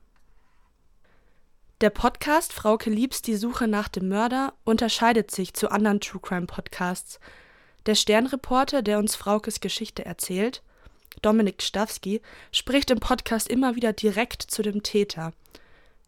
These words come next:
Er stellt auch Fragen an ihn, so als ob er zuhört. Er ist bis heute nämlich unbekannt. Als Frauke am zwanzigsten Juni zweitausendsechs einen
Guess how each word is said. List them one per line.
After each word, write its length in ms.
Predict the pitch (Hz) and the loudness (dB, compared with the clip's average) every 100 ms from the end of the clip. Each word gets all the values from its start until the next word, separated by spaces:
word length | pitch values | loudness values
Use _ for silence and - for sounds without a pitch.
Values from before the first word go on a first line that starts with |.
| _ - | _ -2
Er 100 | 208 | 0
stellt 320 | - 220 240 | 4 4 4
auch 120 | 220 | 0
Fragen 440 | - 202 226 208 - | 0 6 6 6 0
an 200 | 175 - | -4 -4
ihn, 300 | 185 180 180 - - - | -4 -4 -6 -14 -20 -6
so 220 | - 247 | 2 4
als 280 | - 226 - | 4 0 -2
ob 100 | 214 | -4
er 120 | 208 | -4
zuhört. 640 | - 214 190 160 170 - - _ _ _ - _ _ _ | -4 -4 -6 -8 -12 -14 -16 _ _ _ -20 _ _ _
Er 140 | 220 | 0
ist 160 | 214 - | 0 0
bis 180 | 214 - | -2 0
heute 200 | 196 208 | 0 0
nämlich 340 | 202 196 190 | -2 -2 -2
unbekannt. 640 | - 180 170 - 170 - - _ _ - _ _ _ _ _ _ - - - _ _ _ _ - - | -4 -6 -6 -10 -14 -16 -20 _ _ -20 _ _ _ _ _ _ -20 -20 -20 _ _ _ _ -20 -4
Als 240 | 240 233 - | 2 2 0
Frauke 380 | - 233 294 | 2 2 4
am 140 | 226 226 | 2 0
zwanzigsten 600 | - 226 262 262 - 214 | 2 2 2 -2 -4 -2
Juni 340 | 190 240 269 | 0 0 0
zweitausendsechs 920 | - 214 214 208 202 180 226 - - - - | 0 0 0 0 0 0 -2 -4 -10 -10 -4
einen 280 | 202 202 | 2 2